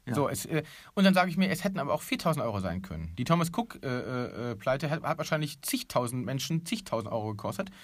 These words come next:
Speaker 2: Dann sind sieben mal fünfzig Euro jetzt keine völlige Katastrophe. So.
Speaker 1: Mhm.
Speaker 2: Und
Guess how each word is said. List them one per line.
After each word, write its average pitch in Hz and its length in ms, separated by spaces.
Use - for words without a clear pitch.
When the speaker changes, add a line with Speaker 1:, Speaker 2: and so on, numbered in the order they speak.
Speaker 2:
Dann 143 160
sind 165 160
sieben 180 140
mal 165 100
fünfzig - 400
Euro 156 180
jetzt 143 160
keine 147 200
völlige 131 240
Katastrophe. - 640
So. 101 180
Speaker 1:
Mhm. 120 100
Speaker 2:
Und 165 340